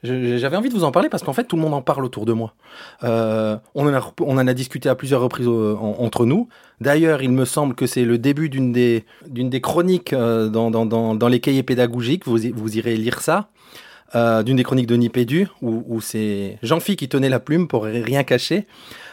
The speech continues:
Euh, autour de moi, au boulot, les gens en parlent.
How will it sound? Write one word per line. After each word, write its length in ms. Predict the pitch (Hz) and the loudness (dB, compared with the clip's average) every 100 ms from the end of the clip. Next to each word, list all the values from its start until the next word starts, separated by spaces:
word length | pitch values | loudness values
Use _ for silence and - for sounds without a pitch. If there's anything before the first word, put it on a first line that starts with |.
| - | -6
Euh, 320 | 139 135 135 143 | -2 2 2 0
autour 280 | 170 170 185 | -2 0 0
de 80 | 175 | 0
moi, 200 | 190 190 147 | 2 0 0
au 60 | |
boulot, 260 | 127 139 151 | -2 0 0
les 100 | 127 | 0
gens 140 | 113 123 | -2 -2
en 80 | |
parlent. 400 | 127 170 185 185 | 0 0 0 -2